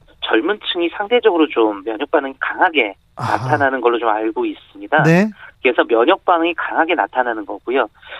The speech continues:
Speaker 1: 여기서 이제 그 휴식을 취하거나 이, 삼 일 후에 하게 된다면 그 좀 복-, 특히 해열 진통제를 복용하게 된다면
Speaker 2: 네.
Speaker 1: 좀 증상이 없어지기 때문에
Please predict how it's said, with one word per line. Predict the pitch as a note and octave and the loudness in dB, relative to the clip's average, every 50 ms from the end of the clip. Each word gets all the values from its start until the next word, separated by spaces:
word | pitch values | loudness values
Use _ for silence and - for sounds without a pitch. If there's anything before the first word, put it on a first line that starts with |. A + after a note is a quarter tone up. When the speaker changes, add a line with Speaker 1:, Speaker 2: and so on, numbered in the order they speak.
| - - | -6 0
Speaker 1:
여기서 | A#2+ A#2 A#2 C#3 D#3 D#3+ - F3 E3 D#3+ D3+ D3 C3 | 0 2 4 4 2 4 4 4 6 8 8 6 6
이제 | A2+ G#2+ G#2+ G#2 _ - B2 A#2 A#2 A2+ G#2+ G#2 G2+ G2+ G#2 G#2 G#2 G#2+ G#2+ G#2 - | 4 2 -2 -2 _ 0 2 4 6 6 6 4 2 0 -2 -2 -4 -4 -6 -6 -6
그 | - G#2+ G#2 | -4 -4 -4
휴식을 | G#2 - - - F#4 - - - - - E4+ | -4 -4 -6 -8 -8 -6 -8 -2 -2 -2 -2
취하거나 | - - E3 C#3+ C#3+ C3 A2+ | 0 -2 0 0 2 0 0
이, | G2+ G2+ - | -2 -2 -2
삼 | C#3+ C#3+ C#3+ | -2 0 0
일 | C#3+ C#3+ | 0 -2
후에 | C#3+ G#3+ G3 C#3 G#2+ A2+ B2 A2 - _ _ _ _ _ - - | 0 -2 0 0 2 2 0 0 -2 _ _ _ _ _ -20 -10
하게 | - D3+ D#3+ E3+ | -8 -2 -2 -2
된다면 | - - G#2+ G2+ G#2 C#3 C#3 A#2+ G2+ G2 A2 A#2 A2 F#2+ - - - _ _ - _ _ _ | -2 -2 -8 -2 0 0 0 0 -2 0 0 0 0 -2 -6 -16 -20 _ _ -20 _ _ _
그 | - A#2 G#2+ G#2 G2+ G2+ G2 G2 G2 G2+ G2+ G2+ G2+ G2+ G2+ - | 0 2 2 2 2 0 -2 -4 -4 -4 -4 -4 -4 -6 -6 -8
좀 | - - A#2 A2+ A2 G#2+ G2+ | -8 -8 -8 -8 -8 -10 -10
복-, | - - A2+ A2 A#2 - _ - - - - _ _ | -4 -4 -4 -4 -6 -18 _ -20 -20 -20 -20 _ _
특히 | - - - F#3+ F3 C3+ | -20 -12 -2 0 0 0
해열 | - - A3 A3+ A#3+ B3+ A#3 | 0 2 4 4 4 4 2
진통제를 | - - D#3+ C#3 - C3 A#2+ A2 - A2 G#2 G2+ G#2+ G#2+ | 0 -6 -10 -8 -8 -10 -10 -8 -4 -4 -2 0 0 -2
복용하게 | - G2+ F#2+ A2+ A2+ B2 B2+ B2 C3+ B2 | -4 -6 -6 -4 -2 -2 -2 -4 -4 -8
된다면 | - F#2+ F#2 F2+ G2+ F#2+ G2+ B2+ C#3+ - - - | -8 -10 -16 -16 -16 -12 -6 -2 -4 -2 -2 -2
Speaker 2:
네. | D3+ D3 C3 - - | -2 -2 -2 -2 -6
Speaker 1:
좀 | - A#2+ A2 | -8 -8 -6
증상이 | - A2+ A2 B2 D3 D3+ B2 | -6 -6 -2 -2 0 0 0
없어지기 | G2 F#2+ - C#3 A#2 - A2+ - _ _ | -2 -2 0 -2 -2 -2 -8 -18 _ _
때문에 | - G#2 F#2+ G2+ G#2+ A#2 B2+ A2+ | -8 -8 -6 -6 -6 -6 -6 -6